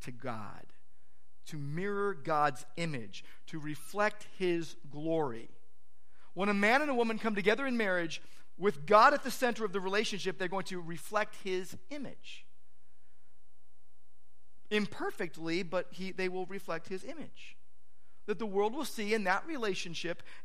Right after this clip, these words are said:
a representation of who God is and how he loves. Because we mirror God's perfect love to each other when we believe the best about each other and when we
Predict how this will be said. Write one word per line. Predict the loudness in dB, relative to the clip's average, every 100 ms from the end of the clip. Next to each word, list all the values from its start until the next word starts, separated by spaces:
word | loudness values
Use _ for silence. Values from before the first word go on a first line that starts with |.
| 0
a | 0
representation | 2 0 0 -6 -6 -4 -4 -4 -4
of | -6
who | -4 -4
God | 0 0 0
is | 2 2 2
and | -2
how | -2 -4 -4
he | -6
loves. | -2 0 0 -2 -4 -4 -4 -6 -6 -6 -6 -6 -6 -6 -6 -6 -6 -6 -6 -4
Because | 0 2
we | 2
mirror | 2 4 4 4
God's | 6 4 4
perfect | 0 0 -2
love | 0 0 0
to | -4
each | -2
other | 0 2 0
when | 0
we | -2 -4 -4 -6 -4 -2
believe | 0 0
the | 2
best | 6 6 4
about | 2 2 2
each | -2
other | -2 0 0
and | -2
when | -2
we | -2 -2